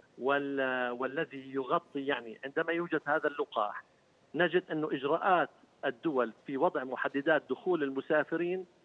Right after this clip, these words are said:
سوف تقل، سوف نجد أنه رغبة المسافرين في السفر سوف تزداد، ونجد أن الجدوى الاقتصادية للتشغيل عند شركات الطيران سوف، سوف تزداد.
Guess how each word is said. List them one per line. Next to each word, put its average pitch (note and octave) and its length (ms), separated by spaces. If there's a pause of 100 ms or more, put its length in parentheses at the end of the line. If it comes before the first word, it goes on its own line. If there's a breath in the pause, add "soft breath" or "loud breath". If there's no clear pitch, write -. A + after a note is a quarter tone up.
سوف C#3+ 220
تقل، D3 500 (420 soft breath)
سوف D#3 220
نجد D#3+ 340 (100)
أنه C#3+ 220
رغبة D#3+ 400
المسافرين D3 840
في - 100
السفر F3 580
سوف E3 220
تزداد، D#3 580 (420 soft breath)
ونجد F#3 480
أن D#3+ 240
الجدوى F#3+ 380
الاقتصادية F#3 720
للتشغيل D#3 640 (100)
عند F3+ 160
شركات F#3 340
الطيران F#3 360
سوف، F#3 140 (300)
سوف E3 160
تزداد. C#3 440